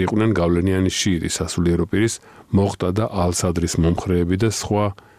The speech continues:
ჯგუფების ხელისუფლების უნარობის გამო, რომ ვერ გაატარა ანტიკორუფციული რეფორმები, განაწყენებული წევრები.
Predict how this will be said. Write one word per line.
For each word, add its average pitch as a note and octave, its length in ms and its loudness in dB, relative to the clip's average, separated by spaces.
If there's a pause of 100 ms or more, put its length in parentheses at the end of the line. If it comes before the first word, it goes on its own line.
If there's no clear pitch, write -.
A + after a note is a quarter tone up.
(320)
ჯგუფების G2+ 600 0 (360)
ხელისუფლების F2 560 -2
უნარობის F2 560 2
გამო, F2 320 2
რომ E2+ 100 0 (540)
ვერ G2 240 2
გაატარა F2 460 0 (100)
ანტიკორუფციული E2+ 840 0 (280)
რეფორმები, F#2 480 0
განაწყენებული F2 960 -2
წევრები. F2+ 720 -8